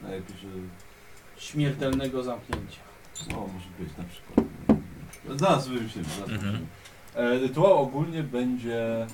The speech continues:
Speaker 1: polegał na tym, że ogólnie on jest mniej więcej już napisany, są zasady jego,
Speaker 3: Mhm.
Speaker 1: takie, takie mechaniczne,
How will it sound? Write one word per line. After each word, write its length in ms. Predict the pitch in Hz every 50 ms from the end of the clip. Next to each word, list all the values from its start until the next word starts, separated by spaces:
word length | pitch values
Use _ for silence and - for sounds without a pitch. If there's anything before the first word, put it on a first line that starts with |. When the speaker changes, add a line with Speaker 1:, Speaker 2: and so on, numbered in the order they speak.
| - - - - - - - - - - -
Speaker 1:
polegał 420 | 117 113 120 113 113 110 110 110
na 200 | 107 107 98 85
tym, 420 | - - 92 90 107 151 196 240 - - - - - - - -
że 60 | 101 98 98 101 98 -
ogólnie 380 | - 123 123 143 185 202 202 190
on 80 | 180 165
jest 200 | 156 147 - -
mniej 300 | 151 143 147 151 151 147
więcej 280 | 160 165 160 160 165
już 120 | 156 147 -
napisany, 440 | 151 147 - - 151 131 107 101
są 120 | 101 98 90
zasady 380 | 92 90 98 101 90 87 87
jego, 240 | 85 82 80 82 87
Speaker 3:
Mhm. 300 | 101 104 113 117 123 127 127 - -
Speaker 1:
takie, 320 | 101 95 - - 101 95
takie 240 | 87 98 95 - 107
mechaniczne, 600 | 98 101 98 113 107 104 98 92 - 92 98 123